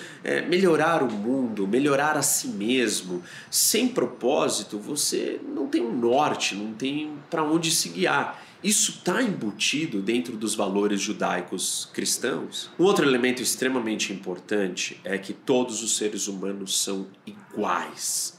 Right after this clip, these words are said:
Nós somos criados à semelhança de Deus.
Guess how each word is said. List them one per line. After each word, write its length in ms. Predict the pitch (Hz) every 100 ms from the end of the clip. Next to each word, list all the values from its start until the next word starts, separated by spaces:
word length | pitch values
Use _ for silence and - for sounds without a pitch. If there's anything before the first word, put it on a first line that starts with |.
| - - - -
Nós 220 | 101 95
somos 340 | - 107 104 -
criados 640 | - 87 92 104 101 92
à 60 | 87
semelhança 960 | - - 101 95 82 87 92 90 98
de 140 | 95 90
Deus. 720 | 82 87 87 78 - -